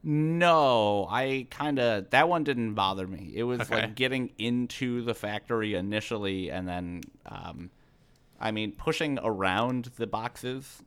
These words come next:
Speaker 1: to, like, break the factory machine tripped me up a little bit, but, like, none of
Speaker 2: Yeah.
Speaker 1: that was really, like, it wasn't a specific puzzle as much as it was just a feeling of,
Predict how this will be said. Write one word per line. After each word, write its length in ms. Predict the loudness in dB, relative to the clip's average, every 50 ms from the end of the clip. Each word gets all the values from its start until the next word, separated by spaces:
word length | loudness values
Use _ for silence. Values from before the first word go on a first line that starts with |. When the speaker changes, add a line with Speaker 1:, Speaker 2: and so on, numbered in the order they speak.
| _ _ _ _ -20 -16 -12
Speaker 1:
to, 120 | -10 -8
like, 220 | -6 -6 -6 -6
break 440 | -8 -10 -8 -4 -2 0 0 0 -2
the 80 | -2 -2
factory 420 | -2 0 -2 -2 -2 -2 -2 0
machine 560 | -2 -2 -2 -2 -2 -2 -2 -2 -4 -4 -4
tripped 240 | -4 -4 -4 -4 -4
me 140 | -4 -2 -2
up 100 | -2 0
a 60 | -2
little 240 | -2 -2 -2 0 0
bit, 180 | 0 0 0 0
but, 160 | -2 0 0
like, 180 | 0 -2 0
none 160 | 2 2 4 4
of 100 | 2 0
Speaker 2:
Yeah. 60 | 0
Speaker 1:
that 200 | 0 0 -2 -2
was 160 | -4 -6 -6
really, 400 | -6 -4 -4 -4 -4 -6 -6 -8 -10
like, 160 | -14 -10 -6
it 60 | -2 0
wasn't 220 | 0 0 0 -2
a 60 | -4
specific 520 | -4 -6 -8 -8 -4 -4 -4 -4 -4 -6 -2
puzzle 380 | 2 2 2 2 2 0 0
as 160 | 0 -2 -2
much 220 | -4 -6 -6 -6 -6
as 100 | -6 -6
it 100 | -6 -4
was 240 | -4 -4 -4 -4 -6
just 380 | -8 -10 -10 -10 -12 -16 -20 -20 _ -20 _ _ _ _ _ _ -8
a 80 | -8
feeling 480 | -6 -4 -2 -2 -2 -2 -2 -4 -4 -4
of, 160 | -4 -4 -4